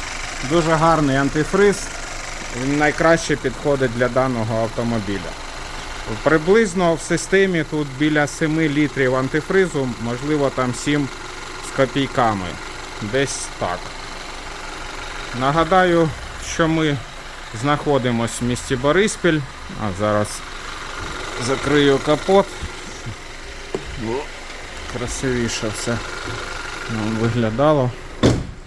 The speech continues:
Подивіться, яка в нас красуня. О, дуже гарний автомобіль. Ми знаходимось в місті Бориспіль, займаємось промиття системами охолодження,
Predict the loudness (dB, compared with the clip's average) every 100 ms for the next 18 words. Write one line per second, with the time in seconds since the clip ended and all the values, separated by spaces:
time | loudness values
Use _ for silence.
0 | -18 -18 -18 -18 -18 -12 -10 -4 -4 -4
1 | -4 -4 -4 -4 -4 -4 -6 -10 -16 -16
2 | -18 -10 -4 -4 0 0 0 -2 -6 -14
3 | -16 -18 -18 -18 -18 -18 -18 -16 -16 -16
4 | -16 -16 -16 -16 -16 -16 -16 -14 -6 -2
5 | -2 -4 -14 -14 -12 -6 -4 -2 0 0
6 | 0 -2 -4 -4 -6 -4 -4 -6 -10 -16
7 | -16 -14 -14 -14 -16 -10 -2 0 2 2
8 | 2 2 2 0 0 0 -2 0 0 4
9 | 4 4 2 0 2 2 2 2 2 0
10 | 0 0 0 0 0 0 -2 -2 0 2
11 | 2 0 0 0 2 2 2 0 0 -2